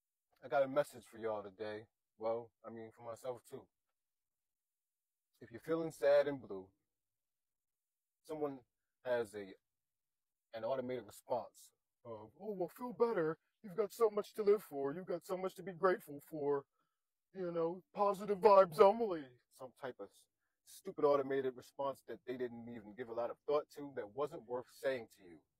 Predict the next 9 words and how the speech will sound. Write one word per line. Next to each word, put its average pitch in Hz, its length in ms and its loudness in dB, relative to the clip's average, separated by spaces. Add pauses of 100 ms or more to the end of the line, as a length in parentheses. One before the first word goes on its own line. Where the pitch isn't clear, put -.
(640)
Because 131 420 -4 (880)
during 175 280 -4
those 156 160 2
times 147 320 0
of 117 80 -12
need, 135 320 -4 (1000)
someone 175 320 -4
giving 147 240 -4
you 131 320 -6